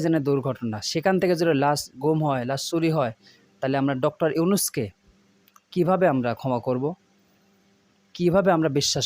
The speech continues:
করব? প্রিয় দর্শক, আসলে আমার যেরকম কথা, তার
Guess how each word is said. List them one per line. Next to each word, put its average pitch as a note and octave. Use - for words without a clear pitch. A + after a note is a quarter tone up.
করব? A2
প্রিয় F3
দর্শক, E3+
আসলে D#3
আমার D#3
যেরকম D3
কথা, C3+
তার F3